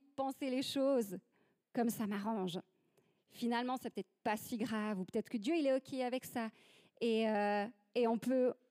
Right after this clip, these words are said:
on peut un petit peu tordre, en fait, la vérité, et puis tordre, en fait, les choses. Et c'est pas toujours si simple, hein, de savoir ce qui est bon et juste. La clé, c'est votre intimité avec Jésus. C'est, c'est la seule chose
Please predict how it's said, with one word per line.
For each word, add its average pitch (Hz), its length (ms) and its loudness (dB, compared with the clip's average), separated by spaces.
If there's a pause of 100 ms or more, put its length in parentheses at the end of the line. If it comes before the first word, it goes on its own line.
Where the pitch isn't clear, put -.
(120)
on 262 80 0
peut 277 360 2
un 254 100 0
petit - 200 -8
peu 302 280 2
tordre, 330 420 0
en 240 120 2
fait, 240 240 2
la 247 120 2
vérité, 277 680 0
et 233 60 0
puis 220 200 -6
tordre, 262 440 -2
en 220 100 -2
fait, 233 260 -2
les 240 100 0
choses. 269 400 0 (600)
Et 240 80 0
c'est 262 140 -2
pas 453 240 0
toujours 320 260 0
si 320 160 -6
simple, 285 340 -4
hein, 226 100 -2
de 233 100 0
savoir 240 380 0
ce - 100 -14
qui - 160 -4
est - 20 2
bon 214 200 0
et 220 80 2
juste. 202 400 -2 (280)
La 214 200 -2
clé, 262 540 -2 (200)
c'est - 160 -6
votre 202 220 -2
intimité 220 480 -4
avec 202 160 -2
Jésus. 180 340 -4 (160)
C'est, 208 80 -2
c'est 226 240 -4
la 220 140 0
seule 277 280 0
chose 294 500 0